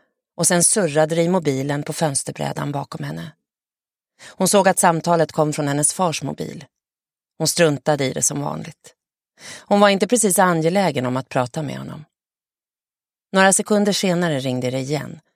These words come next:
Han gav sig inte. "Pappa, vad är det om? Jag arbetar." Det var då. Och sen var det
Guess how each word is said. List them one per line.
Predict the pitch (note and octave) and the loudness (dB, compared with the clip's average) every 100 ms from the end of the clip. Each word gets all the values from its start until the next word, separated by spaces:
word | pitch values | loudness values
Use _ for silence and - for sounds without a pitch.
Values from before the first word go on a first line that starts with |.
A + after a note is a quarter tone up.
| _ _ _ _ - | _ _ _ _ -4
Han | D#3 | -2
gav | C#3 D3 | 0 -2
sig | - D#3 | -6 -8
inte. | - C#3+ - _ _ _ _ _ _ _ _ _ | -12 -16 -18 _ _ _ _ _ _ _ _ _
"Pappa, | - A#3+ - E3+ B2+ - _ _ - | -2 -2 0 -2 -2 -10 _ _ 0
vad | A3 | 4
är | C4+ E4+ | 4 4
det | E4 | 4
om? | F#3+ C3+ A#2+ A#2+ - _ _ | 4 2 -2 -8 -20 _ _
Jag | - - | -2 4
arbetar." | B3+ A3 G#3 A#3 - E3 C3+ B2+ _ _ _ _ _ _ _ _ _ - | 4 6 4 2 0 -2 -2 -6 _ _ _ _ _ _ _ _ _ -4
Det | F3 F3 | 0 2
var | D3 | 0
då. | F#3 G3+ D3+ - _ _ _ _ _ _ _ _ _ _ - | -2 -8 -10 -20 _ _ _ _ _ _ _ _ _ _ -2
Och | F#3+ | 0
sen | G#3+ G3 D3 | 2 0 0
var | C3 | 0
det | C3+ C#3 | -2 -6